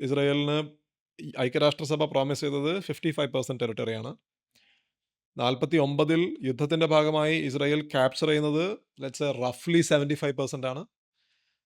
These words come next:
തൊള്ളായിരത്തി അറുപത്തിയേഴിലെ യുദ്ധത്തിൻ്റെ ഭാഗമായി ഹൺഡ്രഡ് പെർസെന്റ് plus, ഹൺഡ്രഡ് പെർസെന്റ് the whole of, uh, Palestine plus Sinai Peninsula and Golan Heights.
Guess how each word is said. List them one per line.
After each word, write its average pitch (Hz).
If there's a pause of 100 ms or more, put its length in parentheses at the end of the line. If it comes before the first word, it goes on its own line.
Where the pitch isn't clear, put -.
തൊള്ളായിരത്തി 135
അറുപത്തിയേഴിലെ 143
യുദ്ധത്തിൻ്റെ 139
ഭാഗമായി 135 (100)
ഹൺഡ്രഡ് 135
പെർസെന്റ് 127 (100)
plus, 156 (600)
ഹൺഡ്രഡ് 156
പെർസെന്റ് 190
the 143
whole 160
of, 165 (140)
uh, 123
Palestine 123 (120)
plus 156
Sinai 156
Peninsula 147
and 160
Golan 143
Heights. 107